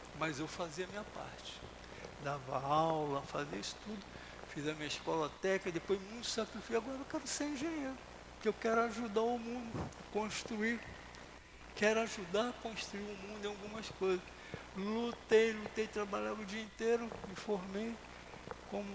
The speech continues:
médico, como, como engenheiro, né? E assim nós fomos. A gente fez o nosso papel, né? A gente fez aquilo onde a gente estava, a gente procu-,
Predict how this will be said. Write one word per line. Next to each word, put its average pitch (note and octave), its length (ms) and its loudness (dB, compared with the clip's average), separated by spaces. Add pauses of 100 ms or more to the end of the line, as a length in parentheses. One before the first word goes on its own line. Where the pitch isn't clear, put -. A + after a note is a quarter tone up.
médico, D#3+ 400 -4 (180)
como, D3+ 140 -6 (440)
como E3+ 160 -6
engenheiro, F#3 520 -4
né? F#3 140 -2 (500)
E C4+ 80 0
assim B3+ 300 0
nós B3 180 -2
fomos. A3 400 -2 (2750)
A E3 60 -4
gente F3+ 280 -4
fez F#3 240 4
o G3 80 2
nosso F#3 340 2
papel, F3+ 400 0
né? E3 540 -2 (200)
A - 20 -6
gente D3 200 -6
fez D#3+ 200 -2 (120)
aquilo F#3 440 0 (360)
onde F3+ 280 2
a E3 40 4
gente D#3+ 280 -4
estava, G3+ 400 6
a G3 40 0
gente F#3+ 200 -2
procu-, - 340 -4